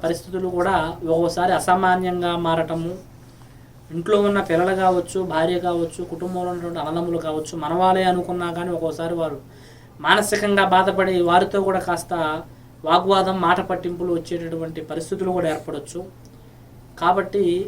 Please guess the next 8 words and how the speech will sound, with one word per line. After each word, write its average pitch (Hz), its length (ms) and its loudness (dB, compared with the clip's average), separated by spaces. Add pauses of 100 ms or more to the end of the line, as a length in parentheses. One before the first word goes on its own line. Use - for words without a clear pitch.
(220)
ఈ 175 120 2
రాశి 185 320 2
కలిగినటువంటి 202 480 0
వారికి 185 320 -2
మాత్రము 170 400 -6 (920)
ఎక్కువగా 220 520 6 (800)
ఎటువంటి 208 500 2
ఏదైనా 196 340 4